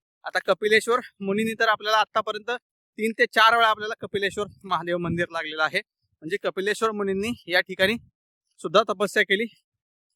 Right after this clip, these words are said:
त्या प्रत्येक तीर्थाला सुद्धा तपस्या केली आणि अजूनही बऱ्याच ठिकाणी आपल्याला त्यांचे मंदिर लागेल, त्या प्रत्येक ठिकाणी त्यांनी तपस्या केलेली आहे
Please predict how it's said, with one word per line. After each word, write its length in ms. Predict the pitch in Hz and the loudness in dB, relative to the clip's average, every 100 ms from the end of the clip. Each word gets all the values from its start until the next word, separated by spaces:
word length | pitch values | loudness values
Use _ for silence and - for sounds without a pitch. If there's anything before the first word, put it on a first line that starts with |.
| _ - | _ 4
त्या 380 | 190 208 226 190 | 6 6 4 0
प्रत्येक 340 | 196 - 226 | -6 -2 -4
तीर्थाला 380 | - 208 180 202 | 0 0 2 -2
सुद्धा 320 | 208 220 - | -2 -8 -8
तपस्या 300 | - 190 - | -6 -4 -2
केली 240 | 165 147 196 _ _ _ - | -2 -2 -2 _ _ _ -8
आणि 180 | 147 180 | -4 2
अजूनही 480 | 156 160 202 226 254 | 4 2 0 -2 2
बऱ्याच 300 | 202 226 - | 4 4 2
ठिकाणी 320 | 202 220 208 | -6 -4 -4
आपल्याला 340 | 190 185 196 247 _ - | -2 0 0 0 _ -6
त्यांचे 340 | 170 165 214 220 _ _ _ - | -6 -2 -4 -4 _ _ _ -4
मंदिर 260 | 180 196 | 0 2
लागेल, 260 | 196 170 185 | 2 2 2
त्या 120 | 202 | -2
प्रत्येक 360 | - 190 - 226 | -4 -8 -6 -6
ठिकाणी 260 | 202 190 185 | -4 -6 -2
त्यांनी 200 | 180 185 175 | -4 -4 -8
तपस्या 360 | - 156 185 | -10 -6 -8
केलेली 540 | - _ - 160 151 156 | -8 _ -2 0 2 0
आहे 240 | 143 | 0